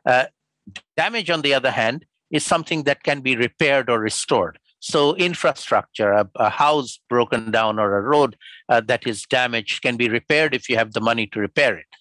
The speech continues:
So damage can be repaired with money. Loss cannot be brought back even, uh, if you have a lot of money.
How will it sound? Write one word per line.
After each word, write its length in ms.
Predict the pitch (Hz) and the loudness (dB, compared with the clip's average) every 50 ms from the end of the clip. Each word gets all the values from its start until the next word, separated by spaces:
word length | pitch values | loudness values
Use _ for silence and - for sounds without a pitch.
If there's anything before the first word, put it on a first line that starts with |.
| _ - - - _ | _ -20 -20 -20 _
So 240 | - - - 160 143 | -10 -4 0 0 0
damage 580 | 120 104 147 156 180 208 233 220 180 - - | 0 0 -2 -2 -2 -2 -4 -8 -6 -6 -6
can 140 | - 170 156 | -4 -4 -2
be 180 | 147 139 135 127 | 0 -2 -2 0
repaired 540 | 120 117 - - 131 135 147 180 185 180 - | -2 -4 -2 0 0 2 0 0 -4 -4 -6
with 140 | 117 117 - - | -6 -6 -4 -2
money. 360 | 113 113 120 151 202 - _ _ - - _ _ _ _ _ _ _ - | 0 0 0 -2 -4 -6 _ _ -20 -20 _ _ _ _ _ _ _ 0
Loss 320 | 117 151 180 185 - - | 2 2 2 2 -2 -4
cannot 400 | - - 151 147 151 151 143 _ | -4 -2 -2 0 -2 -4 -4 _
be 100 | - 135 | -4 -4
brought 360 | 123 110 123 117 117 110 - - | -2 0 2 2 2 2 0 0
back 260 | - 120 110 107 - _ - 101 - | 0 2 2 2 -2 _ -20 -14 -8
even, 500 | 147 123 117 110 113 110 107 104 104 - - | -6 -6 -6 -4 -4 -4 -4 -4 -4 -4 0
uh, 260 | 120 107 107 110 - _ | 2 4 4 4 2 _
if 200 | - 120 - - | -6 -6 -6 -2
you 80 | 113 104 | -2 0
have 220 | 104 110 107 98 | 2 2 0 0
a 80 | 101 104 107 | 0 0 0
lot 100 | 101 - | 0 0
of 80 | 101 | 0
money. 280 | 95 107 101 90 82 _ | 0 0 -2 -2 -6 _